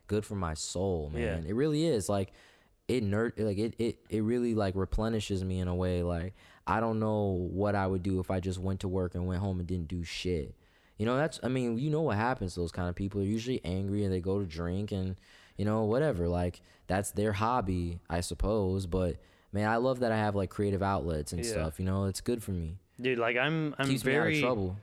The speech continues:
Speaker 2: I'm so thankful that I'm pretty, I mean, I'm kinda, like, insane and crazy, but at the end of the day, it's like I'm very mentally sound and happy,
Speaker 1: Mm-hmm.
Speaker 2: I guess. It's like,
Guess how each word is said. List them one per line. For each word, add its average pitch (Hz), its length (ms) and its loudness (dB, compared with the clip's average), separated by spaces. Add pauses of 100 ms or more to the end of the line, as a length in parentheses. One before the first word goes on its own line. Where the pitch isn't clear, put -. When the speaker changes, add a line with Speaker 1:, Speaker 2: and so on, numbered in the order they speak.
(180)
Speaker 2:
I'm 135 160 0
so 165 340 0
thankful 131 460 0
that 107 160 2
I'm 117 260 0 (320)
pretty, 139 220 -2
I 110 40 0
mean, 113 260 0 (680)
I'm 131 140 -2
kinda, 151 260 0
like, 101 220 -2
insane 101 600 -4
and 95 160 -4
crazy, 104 380 -4
but 101 240 -6
at 120 400 -4
the 151 80 4
end 165 100 2
of 143 60 4
the 127 80 2
day, 120 180 2
it's 113 120 0
like 117 100 2
I'm 120 140 0
very 135 320 4
mentally 113 760 0 (360)
sound 104 560 0
and 98 120 -4
happy, 120 440 2
Speaker 1:
Mm-hmm. 117 100 2
Speaker 2:
I 117 60 0
guess. 123 380 0
It's 117 200 0
like, 113 220 2